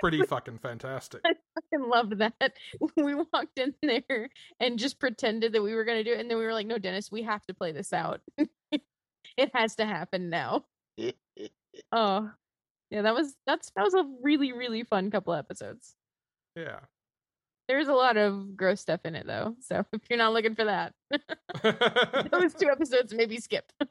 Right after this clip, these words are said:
Speaker 2: <laughs>
Speaker 1: I should mention, I have guested on the latest episode of Men of Steel,
Speaker 3: Hmm.
Speaker 1: which
Speaker 2: Yeah.
Speaker 1: is another podcast on Certain P O V,
Speaker 3: Yeah.
Speaker 1: dealing with basically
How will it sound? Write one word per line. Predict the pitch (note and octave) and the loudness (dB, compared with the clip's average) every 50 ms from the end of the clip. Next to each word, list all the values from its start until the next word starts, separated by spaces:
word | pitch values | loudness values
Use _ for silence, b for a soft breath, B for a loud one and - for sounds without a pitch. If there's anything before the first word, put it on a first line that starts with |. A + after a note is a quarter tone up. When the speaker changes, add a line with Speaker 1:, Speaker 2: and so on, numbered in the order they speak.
| - G4+ G#4 | 0 0 0
Speaker 2:
<laughs> | _ - - - _ _ - | _ -2 -16 -16 _ _ -2
Speaker 1:
I | D#3+ F#3+ | 0 0
should | G3 - - F#3 D#3+ | 0 0 -4 -6 -4
mention, | D#3+ D3+ C3+ - - C#3 C3+ D3+ - | -6 -10 -10 -10 -10 -12 -10 -6 0
I | C#3+ D#3+ F3 F#3 G3 F#3+ | 2 4 6 6 4 4
have | C#3+ E3 F3 E3+ E3+ E3+ E3+ D#3 C#3 - | 4 6 6 8 8 6 4 2 0 0
guested | D#3 E3 F3 E3+ - - - F3 F3 - | 0 0 0 0 -4 -6 -4 -4 -4 -4
on | - D#3+ D#3 D3+ D3+ D3 C#3+ C#3 | -2 -2 0 0 -2 -2 -4 -6
the | D3 D3 | -6 -4
latest | C#3+ C#3 C#3 D3 E3 D#3+ G3 E3+ - - | -4 -2 -2 -2 -2 -2 -4 -6 -4 -6
episode | F3 E3+ - E3+ - - - F3 E3 | -6 -4 -4 -8 -10 -6 -6 -6 -4
of | D3 C#3 A#2 | -4 -6 -6
Men | A#2+ C3 D3 D3+ | -8 -6 -6 -4
of | D3+ C#3 C#3 | -6 -6 -8
Steel, | - - - - C3+ C3 C3 C3 E3 A#3+ C#4 _ _ _ _ _ _ _ _ - | -12 -14 -12 -10 -6 -4 -2 -2 -2 -4 -6 _ _ _ _ _ _ _ _ -20
Speaker 3:
Hmm. | F3 D#3+ _ _ _ _ _ _ _ _ _ _ - | -20 -20 _ _ _ _ _ _ _ _ _ _ -6
Speaker 1:
which | D#3 D3+ D3+ G#3+ B3 | -4 -2 -2 -2 0
Speaker 2:
Yeah. | E3 D3+ | 0 0
Speaker 1:
is | D3+ D3 C#3 C3+ C3+ - | 2 2 0 0 -2 -4
another | D#3+ D3+ D3+ D3+ D3 D#3+ D3+ D3 | -4 0 0 2 2 2 0 0
podcast | - D#3+ D3 D3 C#3+ - D#3 D3 C#3 - - | 0 -2 -2 -2 -2 -4 -4 -4 -4 -4 -6
on | D3+ C#3+ C#3 C3+ | -6 -6 -6 -8
Certain | C#3 - - D#3+ - D#3+ D#3 C#3 | -10 -8 -8 -8 -8 -8 -12 -12
P | - - D3 D3 | -10 -8 -6 -4
O | C#3+ C#3+ | -4 -6
V, | B2+ - C#3+ C#3+ D3+ F3+ A3 A3+ _ _ | -6 -8 -10 -10 -10 -12 -14 -18 _ _
Speaker 3:
Yeah. | - C#3 C3+ A2 - - B2+ | -14 -12 -12 -12 -14 -12 -6
Speaker 1:
dealing | E3+ F3 F3 F3+ F#3 F3+ F3+ | -4 -4 -2 -2 -4 -4 -4
with | F#3 F#3 F3 - _ - | -4 -6 -6 -8 _ -4
basically | G3 G3 F#3 F#3+ A3+ - B3 | -2 -2 -2 -4 -8 -10 -10